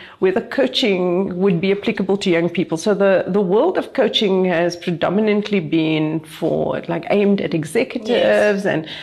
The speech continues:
Speaker 1: uh, I mean, there's a lot of life coaching and stuff like that, but in the business world, I was really interested in how could coaching be applied to young people. And I
Speaker 2: Mm.
Speaker 1: felt like there was this whole segment of people that could benefit from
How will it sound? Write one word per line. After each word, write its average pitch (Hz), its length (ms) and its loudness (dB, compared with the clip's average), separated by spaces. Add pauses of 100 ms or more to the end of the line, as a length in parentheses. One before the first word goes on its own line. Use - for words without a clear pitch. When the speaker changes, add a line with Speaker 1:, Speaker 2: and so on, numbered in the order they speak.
(280)
Speaker 1:
uh, - 220 -8
I - 40 -8
mean, 262 180 0
there's 285 180 0
a 277 40 2
lot 262 160 2
of 196 120 2
life 151 320 0
coaching - 320 0
and 190 100 0
stuff 190 240 -4
like 190 100 0
that, 202 120 -2
but 190 100 -2
in 233 100 2
the 226 60 2
business 233 500 0
world, 156 280 0
I - 20 2
was 170 220 -2
really 196 400 0 (600)
interested 240 640 0
in 165 260 0
how 185 180 -2
could - 180 -8
coaching 196 340 -2
be 175 100 0
applied 170 360 -2
to 165 80 -2
young 160 200 0
people. 175 320 -2
And 175 120 0
I 170 40 0
Speaker 2:
Mm. - 80 -8
Speaker 1:
felt - 180 -2
like 220 140 0
there 185 100 0
was 175 140 0
this 190 160 -2
whole 220 140 0
segment 285 500 -4
of 202 140 -8
people 170 300 -2
that 175 180 -2
could 151 180 -4
benefit 175 440 -2
from 233 80 -10